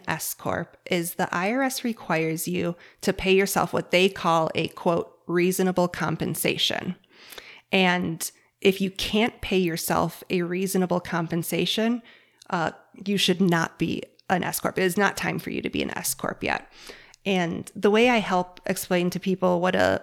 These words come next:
quote, "reasonable compensation" is, is that if you wanted to sit on a beach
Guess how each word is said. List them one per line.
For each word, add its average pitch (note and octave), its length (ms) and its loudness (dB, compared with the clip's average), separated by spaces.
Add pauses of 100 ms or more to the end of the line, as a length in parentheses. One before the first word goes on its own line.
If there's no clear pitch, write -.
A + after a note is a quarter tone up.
(200)
quote, F3 260 0
"reasonable F3 480 0
compensation" - 880 -4
is, A#3 340 -4 (440)
is G3+ 200 2
that F#3 440 2
if G3 460 2 (260)
you G#3+ 320 2
wanted G#3 460 2
to F3+ 640 4 (200)
sit - 420 2
on A#3 140 4
a A#3 60 2
beach F3+ 560 0